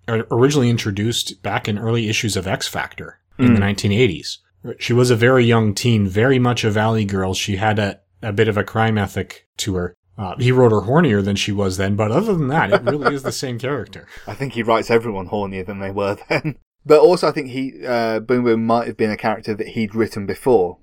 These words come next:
Speaker 2: because of his experience with the X books and with working with X-Force. I, I don't know enough about it to say, but if I had to choose one of these to say, "Oh yeah, Ellis has done stuff with them before," it would be Boom Boom.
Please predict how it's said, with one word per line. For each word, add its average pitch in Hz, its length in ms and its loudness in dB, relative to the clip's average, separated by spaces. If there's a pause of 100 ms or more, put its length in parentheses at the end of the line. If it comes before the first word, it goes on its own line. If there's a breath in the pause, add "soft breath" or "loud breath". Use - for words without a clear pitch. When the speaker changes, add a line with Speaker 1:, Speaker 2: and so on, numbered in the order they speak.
(100)
Speaker 2:
because 110 360 -4
of 95 100 -6
his 98 160 -4
experience 92 500 -4
with 98 200 -6
the 95 280 -8
X - 220 -10
books - 320 -4
and 95 160 -10 (300)
with 110 240 -4
working 110 320 0
with 101 120 -4
X-Force. 101 520 -6
I, 98 60 -4 (140)
I 110 140 -4 (160)
don't 110 180 -2
know 107 80 -4
enough 104 200 -6
about 104 240 -4
it - 80 -14
to - 40 -20
say, 107 160 2
but - 160 -8
if - 160 -6
I 113 100 2
had 107 100 -2
to - 80 -16
choose 104 260 -2
one 117 180 4
of 127 80 0
these 175 320 4
to - 140 -12
say, 123 300 2
"Oh 123 80 4
yeah, 113 180 4
Ellis 107 200 -4
has 107 100 -12
done 104 160 -2
stuff - 180 -8
with 107 100 -8 (300)
them 110 160 -4
before," 110 320 4
it - 60 -8
would 104 100 -12
be 95 240 -6 (240)
Boom 104 180 -4
Boom. 92 220 -4